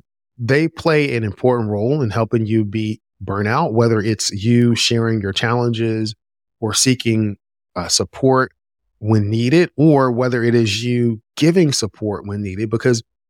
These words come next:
when you're giving and when you are serving others, that can help, uh, reduce burnout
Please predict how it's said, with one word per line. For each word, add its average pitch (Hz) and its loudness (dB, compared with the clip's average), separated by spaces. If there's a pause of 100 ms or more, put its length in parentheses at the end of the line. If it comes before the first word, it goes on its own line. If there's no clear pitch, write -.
(140)
when 151 2
you're 147 0
giving 123 0
and 117 4
when 127 4
you 123 2
are 113 2
serving 135 0
others, 113 -2
that - -6
can 175 -4
help, 120 -4 (480)
uh, 107 2
reduce 104 0
burnout 98 -2